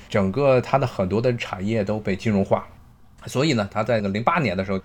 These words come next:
当时金融危机的时候就弄得很惨，他们的金融部门赔得很厉害。然后这一段时间呢，更是糟糕啊，他的实体经济现在是非常的惨。但韦尔奇他之所以出名，就是因为当时的这种所谓新自由主义的理论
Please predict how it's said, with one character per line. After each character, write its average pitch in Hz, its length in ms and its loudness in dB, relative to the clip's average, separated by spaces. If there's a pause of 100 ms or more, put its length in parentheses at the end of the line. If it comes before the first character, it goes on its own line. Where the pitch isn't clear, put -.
(200)
当 113 180 2
时 127 120 2
金 127 100 2
融 117 100 4
危 110 120 4
机 110 100 2
的 107 100 2
时 101 80 -2
候 101 40 0
就 101 100 2
弄 110 160 4
得 98 60 2
很 104 180 0
惨， - 160 -6
他 95 140 -4
们 110 80 -2
的 104 80 -2
金 113 100 -2
融 117 80 0
部 113 100 -2
门 101 160 2
赔 95 200 -6
得 - 80 -2
很 90 120 -8
厉 113 160 0
害。 87 120 -8 (240)
然 110 100 -2
后 131 80 4
这 151 240 4
一 120 80 2
段 117 180 4
时 98 160 -4
间 101 200 -2
呢， 90 180 -2
更 131 240 -4
是 98 140 -8
糟 101 240 -2
糕 101 160 2 (100)
啊， 92 220 -16
他 98 160 -12
的 101 120 -6
实 - 280 -10
体 - 200 -14
经 95 200 -8
济 95 100 -4
现 95 160 -8
在 90 120 -8
是 92 120 -12
非 - 180 -8
常 95 220 -10
的 95 80 -12
惨。 - 220 -18 (520)
但 107 120 4
韦 131 100 8
尔 147 100 10
奇 127 160 0
他 123 140 2
之 139 160 -2
所 135 180 0
以 95 200 4
出 - 200 -6
名， 101 240 2
就 151 160 -4
是 98 120 -6
因 98 80 -4
为 92 200 -2
当 117 200 2
时 107 160 -2
的 104 100 2
这 104 160 2
种 87 240 -4
所 - 160 -10
谓 98 80 -10
新 117 400 2
自 113 160 2
由 98 140 6
主 92 180 -2
义 101 80 2
的 107 140 6
理 92 180 2
论 117 240 6